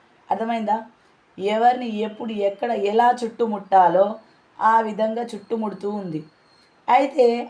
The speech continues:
అందరు దానికి తల వంచాల్సిందే ఖచ్చితంగా. ఎంత గొప్పవాడైనా ఎంత లేనివాడైనా కర్మ వెంటాడుతూ ఉంటుంది, కర్మ అనుభవించక తప్పదు.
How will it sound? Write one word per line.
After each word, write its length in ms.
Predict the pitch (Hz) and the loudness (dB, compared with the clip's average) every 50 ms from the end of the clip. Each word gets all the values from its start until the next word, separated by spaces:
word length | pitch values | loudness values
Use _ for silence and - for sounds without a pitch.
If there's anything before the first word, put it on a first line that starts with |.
| - - | -2 0
అందరు 380 | 208 220 240 254 262 285 285 | 0 0 2 0 -2 -2 0
దానికి 540 | 269 247 240 240 240 240 226 254 262 269 320 - _ _ _ - | 0 0 0 0 -2 -4 -8 -10 -10 -10 -12 -14 _ _ _ 0
తల 160 | 202 208 214 | 2 2 2
వంచాల్సిందే 640 | 220 220 220 214 233 226 233 226 240 233 202 190 196 214 - _ _ _ _ _ _ _ _ _ - | 0 -2 -2 -4 -4 -4 -2 -4 -4 -6 -6 -6 -8 -10 -14 _ _ _ _ _ _ _ _ _ -4
ఖచ్చితంగా. 640 | 190 190 196 240 233 208 214 190 180 160 151 - - _ _ _ _ _ _ _ _ _ - | -4 -4 -4 -4 -2 0 0 0 0 -2 -6 -6 -8 _ _ _ _ _ _ _ _ _ -6
ఎంత 280 | 196 220 233 254 247 277 269 254 | -4 -4 -4 -2 0 2 2 2
గొప్పవాడైనా 1000 | 208 226 226 220 - 262 254 247 233 226 226 226 226 226 226 226 233 240 240 233 - - | 2 0 -2 0 2 4 4 6 6 4 4 2 2 0 -2 -2 -4 -4 -6 -8 -8 -8
ఎంత 260 | 214 214 214 - 262 | -8 -8 -2 0 2
లేనివాడైనా 1040 | 247 233 226 214 220 226 220 202 202 196 196 185 180 180 175 180 180 180 180 180 - _ _ _ _ _ _ _ _ _ _ - | 2 2 2 0 -4 -4 0 4 4 6 6 4 0 -2 -2 -2 -4 -4 -4 -8 -12 _ _ _ _ _ _ _ _ _ _ 0
కర్మ 320 | 202 208 208 214 240 240 | 2 2 2 2 0 -2
వెంటాడుతూ 600 | 220 214 208 208 208 220 214 214 214 202 208 220 | -2 -4 -4 -2 2 4 4 4 2 0 -6 -8
ఉంటుంది, 460 | 220 208 196 190 190 180 175 170 151 156 156 _ _ _ _ _ _ _ _ _ _ _ - | -8 -8 -10 -10 -10 -10 -10 -10 -10 -12 -14 _ _ _ _ _ _ _ _ _ _ _ 0
కర్మ 260 | - 214 233 240 254 | 0 0 2 0 0
అనుభవించక 640 | 262 247 233 226 220 226 220 220 214 208 220 214 220 | 0 0 0 -2 -2 -4 -4 -4 -6 -8 -8 -6 -6
తప్పదు. 800 | 220 220 208 190 190 - - 180 175 165 175 185 185 175 156 156 | -4 -2 -4 -4 -4 -4 -4 -2 -2 0 -2 -2 -2 -4 -6 -8